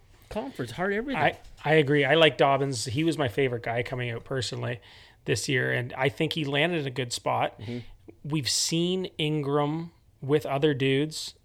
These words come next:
Speaker 2: and both of them get the, get it done. It's a little different, obviously, with Lamar Jackson as opposed to Drew Brees, the,
Speaker 1: Yeah.
Speaker 2: the, the rushing rate. But
Speaker 1: Mm-hmm.
Speaker 2: I think, once again, uh,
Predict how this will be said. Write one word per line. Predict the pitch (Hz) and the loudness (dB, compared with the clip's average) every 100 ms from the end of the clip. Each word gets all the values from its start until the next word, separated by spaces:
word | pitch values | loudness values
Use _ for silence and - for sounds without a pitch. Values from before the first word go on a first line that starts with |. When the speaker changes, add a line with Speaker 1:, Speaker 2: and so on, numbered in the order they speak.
| _ | _
Speaker 2:
and | 143 120 | -4 -2
both | 127 127 | -2 -2
of | |
them | 135 | -2
get | 135 143 | -2 -2
the, | - | -4
get | - 127 139 | -8 -2 -2
it | 123 | 0
done. | 117 117 139 - - - - _ - _ | -4 -4 -6 -10 -18 -20 -20 _ -20 _
It's | - - | -10 -4
a | 170 | 0
little | 165 156 | 2 6
different, | 151 151 156 | 6 6 4
obviously, | 135 135 127 143 | 4 4 0 -2
with | 120 | -4
Lamar | 123 127 123 | -4 -2 -2
Jackson | 117 117 117 - 139 127 - | -2 -2 -4 -4 -4 -4 -8
as | 143 127 | -6 -6
opposed | 107 135 120 | -4 -4 -4
to | 120 | -4
Drew | 123 117 | -4 -4
Brees, | 117 117 131 147 - - - - | -2 -2 -2 -4 -8 -12 -14 -14
the, | 135 143 - - | -14 -14 -18 -20
Speaker 1:
Yeah. | - 95 131 | -16 -12 -8
Speaker 2:
the, | 135 | -8
the | 135 131 | -4 -4
rushing | 127 123 - 143 | 0 0 0 0
rate. | 131 135 170 - | 2 0 -2 2
But | 139 127 | 2 2
Speaker 1:
Mm-hmm. | 104 87 - - - | -2 -10 -14 -16 0
Speaker 2:
I | 156 160 | 2 2
think, | - - 165 165 - - | 0 2 2 2 -10 -12
once | 127 131 165 - | -4 -2 0 -2
again, | 131 120 120 131 175 196 - - - - - | -2 -2 0 0 0 -4 -14 -20 -20 -20 -6
uh, | - 127 127 127 143 | -2 0 0 0 -4